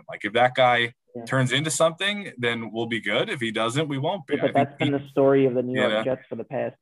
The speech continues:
Speaker 2: fifteen years.
Speaker 1: I
Speaker 2: Is
Speaker 1: think,
Speaker 2: the guy
Speaker 1: yes,
Speaker 2: we
Speaker 1: but I
Speaker 2: draft,
Speaker 1: think
Speaker 2: if he's
Speaker 1: that
Speaker 2: good.
Speaker 1: they haven't, they haven't had, like, consistently good coaching over that period of time. We've had three coaches that were really all
Speaker 2: Yeah,
Speaker 1: not
Speaker 2: you still
Speaker 1: good,
Speaker 2: got,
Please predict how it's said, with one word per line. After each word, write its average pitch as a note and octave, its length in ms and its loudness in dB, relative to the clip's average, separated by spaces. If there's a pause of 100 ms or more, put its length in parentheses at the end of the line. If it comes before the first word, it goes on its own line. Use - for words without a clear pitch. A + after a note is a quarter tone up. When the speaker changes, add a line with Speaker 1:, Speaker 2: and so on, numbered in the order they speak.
(120)
Speaker 2:
fifteen A#2+ 380 -8
years. B2 260 -8 (540)
Speaker 1:
I B2 80 4
Speaker 2:
Is C3 80 -2
Speaker 1:
think, E3 160 -2 (120)
Speaker 2:
the C3+ 100 -2
guy C3+ 140 8
Speaker 1:
yes, C3+ 120 4
Speaker 2:
we C#3 80 4
Speaker 1:
but C3+ 120 0
I C3 60 6
Speaker 2:
draft, B2 140 2
Speaker 1:
think C3+ 160 -4
Speaker 2:
if C3 80 -12
he's B2 100 2
Speaker 1:
that A2+ 140 0
Speaker 2:
good. B2+ 140 2
Speaker 1:
they B2 120 2
haven't, B2 420 -2 (200)
they A#2+ 100 -6
haven't C#3+ 260 -2
had, C3 440 0 (380)
like, A2 260 -4 (280)
consistently A#2 1120 -4
good A2 260 -2
coaching D3 800 -2
over D3+ 200 -2
that D3+ 180 -2
period D#3 240 -2
of D3+ 100 -6
time. D3+ 200 0
We've C3+ 120 -4
had F#2 120 -10 (100)
three B2 180 -2
coaches A2+ 600 -4
that G2+ 180 -6
were F2+ 200 -14 (200)
really C3+ 280 4
all G#2 260 2
Speaker 2:
Yeah, G2 80 4
Speaker 1:
not G2 80 4
Speaker 2:
you - 120 0
still F3+ 120 -6
Speaker 1:
good, E3+ 140 0
Speaker 2:
got, - 180 -2